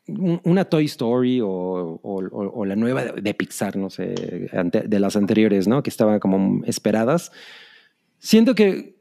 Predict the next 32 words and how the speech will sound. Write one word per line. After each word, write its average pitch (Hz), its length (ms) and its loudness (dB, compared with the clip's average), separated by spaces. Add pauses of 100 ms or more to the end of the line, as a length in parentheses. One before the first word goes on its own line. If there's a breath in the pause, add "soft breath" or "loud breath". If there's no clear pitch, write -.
tú 185 80 2
veías 196 300 2
a - 20 6
la 165 100 2
gente 156 840 0
como 117 400 -2 (560)
de, 131 340 -2
de 120 220 -4
cuarenta 139 580 0
años, 139 260 2
a 127 60 0
la 123 80 -2
gente 170 180 2
que 160 100 -2
le 120 80 0
tocó 120 260 -2
crecer 131 340 -2
como 107 360 0
con 107 180 -2
Toy 110 140 0
Story, 123 400 0
¿no? 160 320 -4
Como 113 200 0
muy 151 480 4
prendida, 107 580 -2
¿no? 117 220 -6
"No 170 100 0
mames, 165 360 -4
ya 170 80 0
va 180 60 0
a - 20 0
salir", 147 400 -4